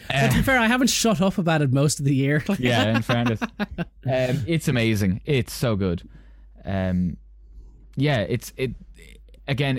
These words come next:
Speaker 2: when I was saying about Idols has, like, that one song that stands out above the rest is like, "This is the best song." That album, you just, you can't, you honestly can't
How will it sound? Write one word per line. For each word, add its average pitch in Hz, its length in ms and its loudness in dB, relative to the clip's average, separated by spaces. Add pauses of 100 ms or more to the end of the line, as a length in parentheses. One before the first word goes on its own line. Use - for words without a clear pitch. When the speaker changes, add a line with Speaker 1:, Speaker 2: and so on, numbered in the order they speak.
Speaker 2:
when 147 140 0
I 135 40 0
was 131 140 -2
saying 147 180 0
about 127 220 -2
Idols 120 400 0
has, 110 200 -2
like, 107 200 -2
that 107 240 -4
one 113 240 0
song 110 320 0
that 92 100 -2
stands 110 400 -2
out 107 100 0
above 101 220 -2
the 101 80 -4
rest 98 240 -2
is 98 120 -4
like, 95 160 -2
"This 98 180 -4
is 95 80 -4
the 92 80 -6
best 98 240 -4
song." 110 320 0 (540)
That 143 200 -2
album, 110 480 0 (480)
you 123 220 -2
just, 120 340 -2
you 110 440 -4
can't, - 200 -4
you 127 140 0
honestly 113 440 0
can't 101 460 -2